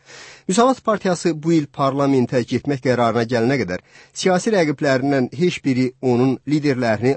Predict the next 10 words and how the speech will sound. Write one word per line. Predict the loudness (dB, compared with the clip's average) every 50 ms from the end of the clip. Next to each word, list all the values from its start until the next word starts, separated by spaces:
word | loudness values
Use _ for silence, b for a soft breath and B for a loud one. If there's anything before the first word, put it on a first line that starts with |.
| -2 -4
hakimiyyətlə | -4 -4 -4 -2 -2 -2 -2 -2 -6 -8 -6 -4
sövdələşmələrdə | -6 -4 -2 -2 -2 -2 -4 -4 -4 -2 -2 -2 -2 -2 -2 -4 -2
günahlandırmamışdı. | -2 0 0 0 0 0 0 -2 0 0 -2 -4 -4 -4 -6 -8 -10 -10 -10 -10 -12 B B B B B B B B B
İndi | 0 2 2 2 2 2
isə | 0 -2
partiya | 0 0 -2 -2 0 0 -2 -2 -4 -2
öz | -2 0 0 0 -2
içindən | -6 -8 -4 -2 0 2 2 2 2 0
belə | 0 -2 -2 -2 -4
bir | -4 -6